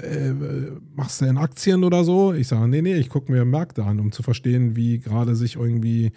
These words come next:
Machtverhältnisse oder Wirtschaftlichkeiten verschieben.“ Ähm, und da ist ja zum Beispiel auch so eine Erkenntnis, wenn wir jetzt schon bei dem Thema sind, dass sich so ein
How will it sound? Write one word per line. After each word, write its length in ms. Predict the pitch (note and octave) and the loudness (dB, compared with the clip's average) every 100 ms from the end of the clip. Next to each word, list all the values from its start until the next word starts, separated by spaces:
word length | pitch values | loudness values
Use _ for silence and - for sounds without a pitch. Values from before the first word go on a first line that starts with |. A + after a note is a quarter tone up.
| - _ _ _ - | -10 _ _ _ 0
Machtverhältnisse 1000 | C3+ - C3+ B2 B2+ B2+ B2 B2+ A#2+ | 0 2 2 4 4 2 2 4 4
oder 260 | A#2 A2 G#2 | 4 4 2
Wirtschaftlichkeiten 840 | A#2+ C3 C3 - A#2+ - A#2+ B2 | 0 0 -2 -2 -2 0 0 0
verschieben.“ 560 | A2+ A2+ - B2 C3+ C3 - - _ _ _ _ _ - | 0 0 2 2 4 0 -6 -20 _ _ _ _ _ -2
Ähm, 480 | A2 G#2+ G#2+ G#2+ A2 - | 2 4 4 2 -2 -2
und 200 | A2+ G#2+ | -4 0
da 160 | A#2+ B2 | 2 2
ist 100 | B2 | 4
ja 120 | A#2+ | 2
zum 120 | C3 | 4
Beispiel 260 | B2+ B2 C3+ | 4 4 4
auch 120 | E3 | 4
so 80 | C#3+ | 4
eine 120 | C3 | 4
Erkenntnis, 440 | A#2+ C3 B2 C#3 | 2 0 0 0
wenn 140 | B2+ A#2+ | 2 4
wir 60 | |
jetzt 100 | A#2+ | 4
schon 100 | - | 4
bei 100 | A#2 | 2
dem 140 | A#2 A2+ | 4 4
Thema 320 | B2 A#2 A2+ | 4 4 4
sind, 340 | G#2+ C3 D3 | 4 2 2
dass 140 | A#2+ A2+ | 0 2
sich 160 | A#2+ | 0
so 220 | - A#2 A2+ | 2 4 4
ein 240 | A2 G#2+ | 4 0